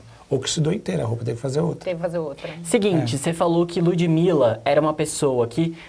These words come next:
Speaker 3: tentou algumas vezes, não deu certo, até o momento que deu certo. Neste momento,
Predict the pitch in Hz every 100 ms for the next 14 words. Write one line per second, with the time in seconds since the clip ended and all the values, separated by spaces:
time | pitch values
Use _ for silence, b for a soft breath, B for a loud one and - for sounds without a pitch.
0 | - - 160 165 175 165 165 143 156 156
1 | 151 139 135 160 - 156 165 - - 277
2 | - 160 208 180 180 226 - 262 277 160
3 | 160 190 190 165 113 - - B B B
4 | B 165 190 254 269 - 240 247 220 160
5 | 123 113 -